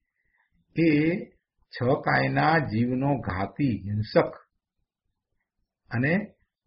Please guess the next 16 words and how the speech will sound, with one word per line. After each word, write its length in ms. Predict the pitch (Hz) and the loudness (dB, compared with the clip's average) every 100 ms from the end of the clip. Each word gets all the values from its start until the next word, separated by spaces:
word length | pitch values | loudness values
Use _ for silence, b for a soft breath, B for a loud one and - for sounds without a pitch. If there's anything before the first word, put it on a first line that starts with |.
| _ _ | _ _
પાંચ 280 | 123 151 208 165 | 4 6 4 2
ઇન્દ્રિયોના 600 | 147 147 151 151 147 165 180 117 | 2 4 4 4 4 4 4 2
વિષયોનો 560 | 113 - 143 139 147 170 - - | -2 2 2 2 -2 -4 -6 -6
અભિલાષી 680 | - 113 127 123 113 - 92 - | -2 0 2 2 2 -6 -12 -12
છે. 140 | 104 - _ _ _ _ _ _ _ _ _ _ _ _ _ _ _ _ _ _ _ _ _ _ _ _ _ _ _ _ _ _ _ | -18 -18 _ _ _ _ _ _ _ _ _ _ _ _ _ _ _ _ _ _ _ _ _ _ _ _ _ _ _ _ _ _ _
નગ્ન 440 | 117 131 160 170 190 190 | 0 2 2 2 2 2
દિગંબર 380 | 147 165 170 170 135 | 2 2 6 6 4
મુનિ 180 | 131 170 170 | 2 2 0
થયો 260 | 147 151 156 139 | 4 6 6 6
હોય 340 | 147 139 147 - _ | 4 2 -2 -12 _
તો 120 | 135 160 165 | 4 4 4
પણ 200 | 147 107 98 _ _ _ _ _ _ | 2 0 -8 _ _ _ _ _ _
જેની 500 | 104 117 127 202 214 | 0 2 4 6 6
માન્યતા 480 | 147 135 156 156 151 147 | 6 6 2 2 2 2
છે 140 | 165 117 95 _ _ _ _ _ | 0 0 -4 _ _ _ _ _
કે 100 | - | -8